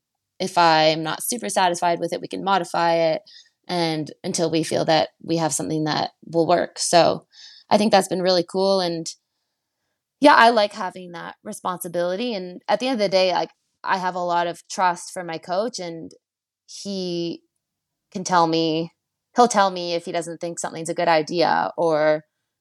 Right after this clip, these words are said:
we'll suggest something else. And so, yeah, I, I think I still have someone that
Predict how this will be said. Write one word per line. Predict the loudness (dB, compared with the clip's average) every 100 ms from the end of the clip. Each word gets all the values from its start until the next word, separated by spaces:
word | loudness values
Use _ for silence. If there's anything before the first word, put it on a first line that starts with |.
| _
we'll | -10
suggest | -6 -4 -4
something | -4 -6 -4 -2
else. | -2 -4 -8 -10
And | -8 -8 -4
so, | 2 4 4 0 _ _ _ _
yeah, | 6 6 6 -8 _
I, | 0 2 0
I |
think | -4 -8
I | -6
still | -4 -2
have | 0 0
someone | -2 -10 -10 -12 -8
that | -4 -4 -4